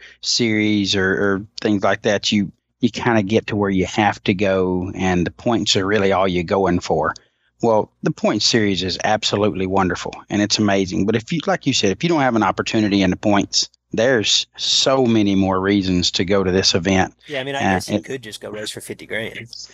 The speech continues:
Speaker 1: Yeah, you could race for ninety grand,
Speaker 2: <laughs>
Speaker 1: actually. And, you know, you've got Champs Performance warm-up race on Thursday. You've got, uh, the Duck races, A P D and Hoosier, where you can win carburetors and tires. Uh,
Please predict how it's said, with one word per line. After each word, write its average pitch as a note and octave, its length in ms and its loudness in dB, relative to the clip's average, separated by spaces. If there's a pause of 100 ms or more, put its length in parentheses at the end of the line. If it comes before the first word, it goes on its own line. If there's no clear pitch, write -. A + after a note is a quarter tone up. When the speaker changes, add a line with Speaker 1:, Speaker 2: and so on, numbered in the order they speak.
(160)
Speaker 1:
Yeah, F3 240 0
you A2 240 0
could C#3 200 0
race A2+ 360 0
for - 200 -2
ninety B2 440 2
grand, A2 460 0
Speaker 2:
<laughs> - 40 -10
Speaker 1:
actually. A#2+ 440 -2 (340)
And, G#2 440 0
you A#2+ 120 0
know, A#2 100 2
you've A2 260 -2
got A2 300 0
Champs - 400 0
Performance - 840 0 (360)
warm-up B2 500 0
race A#2+ 380 2
on G#2 180 2
Thursday. A#2+ 460 2
You've G2+ 440 2
got, F#2+ 300 2 (160)
uh, F#2+ 140 4
the E2+ 100 -2
Duck A2 340 -2
races, G#2+ 680 2 (360)
A G#2 180 2
P A2 200 0
D A2 420 2
and F#2 200 2
Hoosier, A#2 520 0 (460)
where F#2 140 0
you F#2+ 200 2
can F#2+ 220 0
win F#2 160 2
carburetors A2 800 0
and F2+ 120 -4
tires. A#2 800 0
Uh, - 200 -10